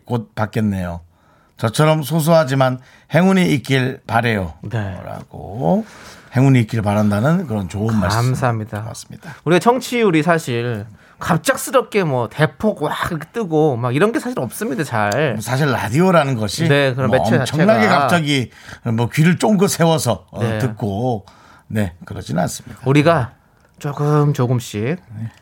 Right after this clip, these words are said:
Speaker 2: 조금 조금씩 쥐꼬리만큼이라도 오른다면 여러분들, 다 여러분들의 덕이고 우리는 그것만으로도 충분히 감사하고 행복합니다. 그것이 바로 행운 아니겠습니까? 여러분들과 저희가 만난 것은 행운입니다.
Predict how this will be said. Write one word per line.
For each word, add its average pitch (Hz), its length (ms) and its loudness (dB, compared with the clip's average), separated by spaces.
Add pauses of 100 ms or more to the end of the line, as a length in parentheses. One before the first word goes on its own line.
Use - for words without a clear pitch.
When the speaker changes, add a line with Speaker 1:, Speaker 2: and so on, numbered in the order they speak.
Speaker 2:
조금 143 300 -2
조금씩 117 400 -4
쥐꼬리만큼이라도 147 1160 0 (100)
오른다면 123 720 2 (360)
여러분들, 107 560 -6 (480)
다 127 160 -2
여러분들의 120 640 2 (120)
덕이고 110 420 -2
우리는 123 360 -4
그것만으로도 139 600 0
충분히 208 340 -6
감사하고 117 400 -4
행복합니다. 110 560 -8 (440)
그것이 185 320 2
바로 113 300 0
행운 185 180 2
아니겠습니까? 110 640 -6 (420)
여러분들과 262 480 4
저희가 185 260 4
만난 156 280 2
것은 160 180 0
행운입니다. 151 520 -2